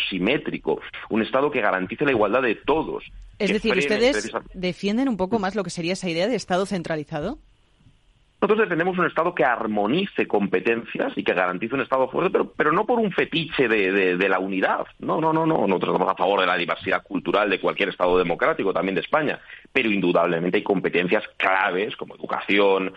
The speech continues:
Speaker 1: como sanidad, como fiscalidad, que tienen que ser del Estado central para garantizar la igualdad de ciudad-, de todos los ciudadanos,
Speaker 2: Ujú.
Speaker 1: muy alejados de la visión esencialista, identitaria y nacionalista de Vox,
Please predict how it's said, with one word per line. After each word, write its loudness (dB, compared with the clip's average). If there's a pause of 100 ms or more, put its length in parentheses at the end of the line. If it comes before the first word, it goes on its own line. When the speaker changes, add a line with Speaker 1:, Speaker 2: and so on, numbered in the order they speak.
(160)
Speaker 1:
como -4
sanidad, 2
como -4
fiscalidad, 0 (180)
que 0
tienen 2
que -2
ser 4
del 2
Estado 2
central 0
para 2
garantizar 0
la 0
igualdad 4
de 0
ciudad-, 4
de -2
todos 2
los 0
ciudadanos, 0 (180)
Speaker 2:
Ujú. -4
Speaker 1:
muy 2
alejados 0
de 0
la 4
visión -4
esencialista, 0
identitaria 2
y 2
nacionalista 0
de 4
Vox, 0